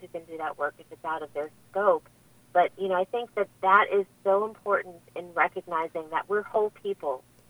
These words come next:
You know, the head isn't disconnected from the body. There, <laughs> the guts, you know, I, I know our system is very segmented. We've got, you know,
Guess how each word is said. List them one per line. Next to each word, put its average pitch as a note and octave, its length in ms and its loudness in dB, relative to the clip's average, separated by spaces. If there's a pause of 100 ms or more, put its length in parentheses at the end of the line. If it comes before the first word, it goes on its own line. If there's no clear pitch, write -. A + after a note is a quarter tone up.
(140)
You E3+ 80 -8
know, E3+ 60 -2
the F#3 100 0
head G#3 220 4
isn't G#3+ 360 4
disconnected G#3 640 -2
from F#3+ 240 -4
the F#3 60 -2
body. F3+ 440 4 (400)
There, F#3 260 8 (360)
<laughs> - 160 -10
the G3 80 6
guts, G#3 340 4 (120)
you G3+ 140 0
know, F3+ 240 4 (100)
I, F#3+ 160 2 (280)
I F#3+ 80 2
know G3 140 10
our F#3+ 220 12 (100)
system A3 320 -2
is E3+ 140 -4
very G3+ 300 4 (100)
segmented. F3+ 580 -2
We've E3 200 -8
got, D#3+ 320 4
you F3+ 60 -14
know, C#3+ 160 -6